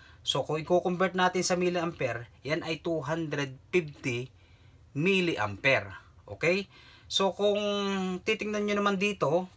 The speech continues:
kung dito naman kayo titingin, dito kayo titingin sa two hundred fifty. So, itong two hundred fifty, ayan ay magiging point, point two fifty na. Okay?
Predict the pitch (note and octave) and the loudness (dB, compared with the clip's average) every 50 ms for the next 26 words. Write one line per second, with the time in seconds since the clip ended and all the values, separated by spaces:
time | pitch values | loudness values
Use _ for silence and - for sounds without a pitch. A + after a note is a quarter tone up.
0 | - - D3 D3 D#3 D#3+ - F3+ F3 F3+ F3 F3 F3 E3+ - F3+ F3+ F3 - F#3+ | -12 -8 -6 -6 -6 -2 0 0 2 2 2 2 0 0 0 -2 -2 0 0 0
1 | F3 C3+ B2+ C#3+ D#3+ E3 - - - - - - - - - - - - - - | 0 0 0 -2 -4 -6 -10 -16 -20 -20 -20 -20 -20 -20 -20 -20 -20 -20 -10 -2
2 | D3+ G3+ G3 B3 A3+ A3+ A3 G#3+ - G#3+ G3+ G3 - F#3+ F#3 F3+ F3+ F3+ - F#3+ | -2 2 2 4 6 6 4 4 2 -2 -4 0 0 2 4 4 4 4 2 2
3 | F3+ - F3+ F3 E3 C#3+ E3 E3+ E3+ D#3+ D#3 D#3 D3+ C#3 C3 - - B2+ A2+ A2 | 2 2 2 2 4 4 2 2 2 2 0 -2 -2 -4 -6 -8 -8 -8 -8 -8
4 | G#2+ - - F#3+ F#3 B2+ - - - - - - - - - - - - _ _ | -10 -2 0 0 0 0 -4 -10 -20 -20 -20 -20 -20 -20 -20 -20 -20 -20 _ _
5 | - - - F#3 F3 F3+ F3+ A#3 A#3 - - A#3 G#3+ G3 G3+ G3+ F#3 F#3+ F3 E3+ | -8 -4 -2 0 0 2 0 0 -2 0 -2 0 0 2 2 2 2 0 -2 -2
6 | - - G3 E3+ D#3 - D3 C#3 C3+ C3+ - - D#3 F3 F#3+ F#3+ F#3+ F#3 F3+ F3+ | -2 -4 -4 -4 -4 -6 -4 -4 -4 -4 -4 -2 0 0 2 2 0 2 0 0
7 | E3+ E3+ F3 E3+ D#3 D#3+ D#3+ D#3 D3+ D#3+ E3 F3+ F3+ F3+ F#3 - - - - F3+ | 0 0 -4 -2 -2 -2 -2 -2 -4 -4 -4 -4 -6 -6 -8 -12 -14 2 4 4
8 | F#3 F#3+ F#3+ F3 - - - - - - - - - - - - - - - - | 6 6 2 -2 -6 -12 -20 -20 -20 -20 -20 -20 -20 -20 -20 -20 -20 -20 -20 -20
9 | - - - - F3+ F#3 F#3 F#3+ F#3 F3+ - - E3+ E3+ E3+ D3+ C#3 B2+ - - | -20 -20 -4 2 4 4 6 4 2 -2 0 0 0 0 0 -2 -6 -6 -4 -4
10 | B2 B2+ D#3 D#3 B2+ - - - - - - - _ - - - - - - A2+ | 0 2 4 4 2 2 -4 -14 -20 -20 -20 -20 _ -20 -20 -20 -20 -12 -12 -10
11 | G#2 - D#3+ F3+ G3+ A3 | 0 2 2 2 2 0